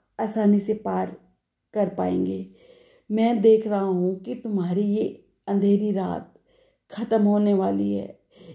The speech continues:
एक नई सुबह आने वाली है जिसमें खुशियाँ ही खुशियाँ हैं। घबरा मत मेरे बच्चे, बस थोड़ा समय और रह गया है। और अपने गुस्से और नकारात्मक विचारों को मत ला अपने मन में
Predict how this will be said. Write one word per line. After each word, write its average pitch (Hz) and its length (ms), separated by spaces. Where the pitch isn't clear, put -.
एक 294 280
नई 254 340
सुबह 226 460
आने 208 220
वाली 190 360
है - 260
जिसमें 208 420
खुशियाँ 208 420
ही 202 160
खुशियाँ 185 520
हैं। 175 280
घबरा 196 460
मत 190 340
मेरे 196 200
बच्चे, 180 600
बस 240 260
थोड़ा 240 520
समय 202 340
और 185 160
रह 180 180
गया - 200
है। - 160
और 165 100
अपने 170 320
गुस्से 202 400
और 185 140
नकारात्मक 180 600
विचारों 185 440
को 180 200
मत 208 280
ला 185 140
अपने 180 300
मन 180 180
में 175 340